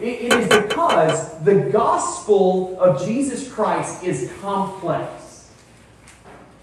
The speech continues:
The gospel of Jesus speaks to our brokenness.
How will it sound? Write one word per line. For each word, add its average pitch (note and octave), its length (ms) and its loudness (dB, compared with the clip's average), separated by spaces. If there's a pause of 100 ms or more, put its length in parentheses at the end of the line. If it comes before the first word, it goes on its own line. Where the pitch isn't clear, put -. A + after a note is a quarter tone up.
(420)
The G3 160 6
gospel C4+ 720 4
of G3+ 180 2
Jesus G3+ 1000 -4 (600)
speaks - 1300 -4 (500)
to G#3+ 500 0
our F3 340 2
brokenness. E4+ 1200 0